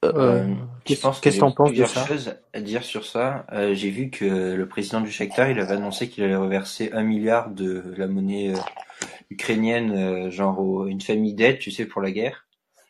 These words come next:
Speaker 1: Mhm.
Speaker 2: Donc ça fait genre vingt-cinq millions d'euros, tu vois. Donc peut-être c'est pour ça aussi que le Shakhtar, il a vraiment poussé les prix vers le haut.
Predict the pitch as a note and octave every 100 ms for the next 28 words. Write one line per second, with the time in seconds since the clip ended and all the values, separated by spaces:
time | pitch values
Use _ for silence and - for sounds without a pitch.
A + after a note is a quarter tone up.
0 | _ _ - D3+ F3+ A3+ G2+ - - G#2
1 | G#2+ G#2 G2 G#2 G2+ - A2+ G#2+ G#2 G2+
2 | B2+ C3 A#2 A2+ G2+ G2 - C3+ C3+ A2+
3 | G#2 G2 B2 A#2+ B2+ A#2+ G2+ G2 G2+ A#2+
4 | A#2 G2+ F#2+ G2 A2 G#2+ G2+ - G#2+ G2+
5 | - G2+ G2 G2 C3+ F#3+